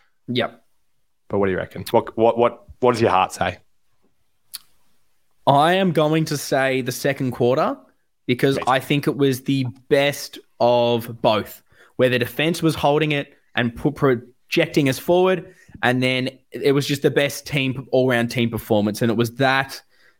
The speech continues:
Speaker 1: that led us into the position where we could defend it and we could rely on our defenders to have to get us over the line in the end. I think that second quarter is, yeah,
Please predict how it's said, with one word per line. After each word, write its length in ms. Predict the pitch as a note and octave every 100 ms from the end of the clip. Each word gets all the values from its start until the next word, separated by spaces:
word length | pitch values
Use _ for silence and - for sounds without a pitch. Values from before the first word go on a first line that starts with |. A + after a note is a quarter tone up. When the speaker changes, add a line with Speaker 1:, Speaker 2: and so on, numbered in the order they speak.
| _ B2
Speaker 1:
that 300 | B2+ B2+ B2 C#3
led 340 | C3+ D#3 D#3+
us 240 | D3 D3 -
into 280 | D#3+ F3 E3+
the 100 | E3
position 520 | D3+ D3+ D#3 E3 D3+
where 520 | C#3 C#3+ C#3+ C#3+ C#3+ _ _ _
we 160 | D#3
could 320 | E3 - E3+ E3+
defend 400 | E3 C3+ A#2+ F#2
it 140 | - -
and 360 | B2 C3 C3
we 140 | B2+ C#3
could 440 | - C#3 D3 C#3+ - - - -
rely 480 | C#3+ C#3 B2 B2+ C3+
on 160 | C3
our 140 | B2+ B2
defenders 640 | B2+ - B2 A#2+ A2+ A2+
to 480 | - B2 A#2+ A2+ G#2+
have 220 | - A#2
to 80 | -
get 180 | A#2 A2+
us 160 | A2+ A#2
over 240 | A2 A2
the 60 | G#2+
line 320 | G2+ G#2 G#2
in 60 |
the 180 | G2+ G2
end. 260 | F2+ F2+ F#2+
I 160 | A2+
think 140 | A2+ A2+
that 180 | A2 -
second 360 | A#2+ A2+ G#2+
quarter 360 | - G#2+ G#2 G#2
is, 300 | G2 G2+ -
yeah, 200 | E2+